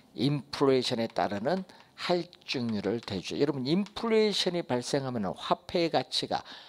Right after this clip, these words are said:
하락을 하거든요. 그러면 요구 수익률도 하락하니까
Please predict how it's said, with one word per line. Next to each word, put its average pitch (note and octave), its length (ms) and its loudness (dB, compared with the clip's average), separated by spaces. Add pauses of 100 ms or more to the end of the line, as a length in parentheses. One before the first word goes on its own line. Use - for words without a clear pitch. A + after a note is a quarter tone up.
(180)
하락을 F3 520 0
하거든요. F#2 760 -6 (360)
그러면 C3+ 300 2
요구 D3 340 2
수익률도 D3+ 840 -6 (320)
하락하니까 C3 920 -2